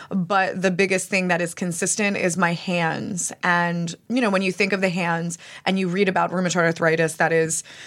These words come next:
usually synergistic, but you know, the way she was describing it, she was describing it more as a weakness. So this is really important to ask the right questions, because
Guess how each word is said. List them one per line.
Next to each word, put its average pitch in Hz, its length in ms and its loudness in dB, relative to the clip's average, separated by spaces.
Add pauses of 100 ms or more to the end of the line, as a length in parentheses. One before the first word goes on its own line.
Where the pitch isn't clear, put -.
(120)
usually 208 640 4
synergistic, 170 920 2
but 175 460 2 (640)
you 226 100 2
know, 190 120 4
the 180 100 2
way 190 160 4
she 196 140 4
was 175 140 0
describing 175 520 2
it, 165 160 -2
she - 200 2
was 190 120 0
describing 175 500 0
it 180 120 0
more 170 460 0
as 156 360 0
a 170 120 0
weakness. 170 800 -2 (640)
So 220 340 4
this 185 460 0
is 269 160 4
really 240 240 4
important 196 540 0
to 202 40 2
ask 185 320 0
the 190 80 2
right 151 180 2
questions, 175 640 0
because 175 720 0